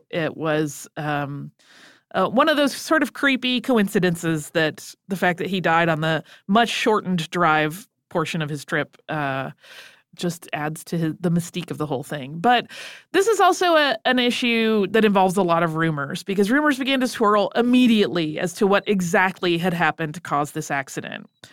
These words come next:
And there are multiple different accounts, some by his friend,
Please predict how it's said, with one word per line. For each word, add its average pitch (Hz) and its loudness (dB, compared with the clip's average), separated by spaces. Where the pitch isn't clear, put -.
And 190 -2
there 226 4
are 233 6
multiple 247 4
different 208 0
accounts, 202 -2
some 208 0
by 190 4
his 175 -2
friend, 185 0